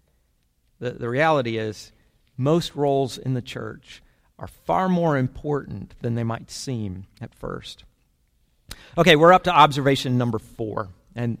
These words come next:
this one is pretty challenging. The body should work together in a unified effort. Now, right here, we've stumbled onto one of the historical weaknesses of the church.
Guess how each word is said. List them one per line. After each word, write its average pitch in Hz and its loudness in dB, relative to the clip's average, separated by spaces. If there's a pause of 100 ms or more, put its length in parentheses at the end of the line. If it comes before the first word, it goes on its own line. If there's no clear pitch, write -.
this 202 0
one 294 2
is 269 2
pretty 190 0
challenging. 117 -2 (720)
The 127 -2
body 160 4
should 160 0
work 165 0
together 131 -4 (340)
in 131 -2
a 120 -2
unified 120 -2 (160)
effort. 117 -16 (1120)
Now, 139 0
right 151 0
here, 135 0
we've 131 -2
stumbled 127 -2
onto 120 -2
one 120 -2
of 110 -6
the 110 -6
historical 120 -6
weaknesses 117 -10
of 104 -16
the - -14
church. - -18